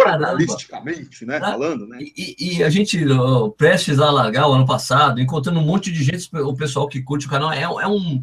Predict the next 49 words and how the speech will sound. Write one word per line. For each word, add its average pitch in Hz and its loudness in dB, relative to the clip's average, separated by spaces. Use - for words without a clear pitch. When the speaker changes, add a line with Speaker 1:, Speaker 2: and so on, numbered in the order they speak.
Speaker 2:
É. - -2
Speaker 1:
é, - -2
é 247 0
uma 262 -4
das 262 -4
maneiras 233 0
da 226 4
gen-, 214 0
das 214 0
pessoas 214 0
de 208 6
outros 254 4
lugares 202 2
encontrarem 202 0
com 190 -4
a 165 0
gente, 180 0
lógico, 156 0
a - 0
gente - 2
Speaker 2:
Ah. - -14
Speaker 1:
às 170 -14
vezes 190 -10
viaja, 151 2
né, 131 -4
pro - -12
Brasil, 120 -4
Speaker 2:
Aham. 117 0
Speaker 1:
corre 107 -4
prova. 131 -4
Mas 143 2
essa 180 2
é 165 0
uma 139 -2
prova, 160 0
uma, 202 -12
uma 151 -4
tremenda 175 2
oportunidade 127 -2
de - -16
encontrar - -16
com - -18
as - -20
pessoas, - -14
né? 202 -14
Não 131 -14
tem - -12
jeito. 214 0
Speaker 2:
É, - 0